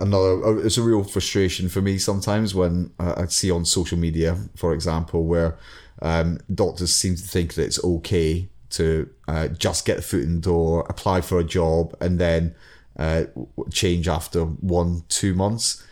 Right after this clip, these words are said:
I think that's doing a real disservice to those doctors who are genuinely interested in a speci-, a specialism. And also doing a real disservice to, um, the N H S trusts that have probably put a lot of time and effort into, uh, trying to,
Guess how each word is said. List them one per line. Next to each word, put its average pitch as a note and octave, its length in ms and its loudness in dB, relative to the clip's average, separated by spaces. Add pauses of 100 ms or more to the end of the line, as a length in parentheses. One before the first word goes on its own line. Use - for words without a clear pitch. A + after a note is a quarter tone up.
(260)
I F2 40 -4
think F#2+ 160 2
that's F2 200 -2
doing F2+ 280 -2
a - 20 0
real F2+ 240 2 (120)
disservice E2+ 840 0
to - 120 -2
those E2 240 0
doctors D#2+ 680 -2
who E2 240 0 (240)
are F#2+ 100 0
genuinely F2 320 2
interested D#2+ 420 -2
in D#2 60 -2
a D#2 40 -2
speci-, - 440 -4
a E2 60 -2
specialism. D#2+ 680 -4 (280)
And B2 100 0
also C3+ 240 -2
doing A#2 200 0
a A2+ 60 0
real A#2+ 220 2
disservice G2+ 760 0
to, F#2+ 440 4 (120)
um, F#2 360 4
the G#2+ 300 6
N A#2+ 120 4
H - 180 0
S A2 160 4
trusts - 420 2
that G2 100 0
have - 260 -6
probably B2+ 320 2
put - 220 -2
a F2 40 -2
lot G2+ 260 2
of G2 100 -4
time G2 240 0
and G2 80 0
effort G2+ 460 -2
into, F2 480 0 (140)
uh, E2+ 200 -2
trying F#2 220 -4
to, G2+ 80 -2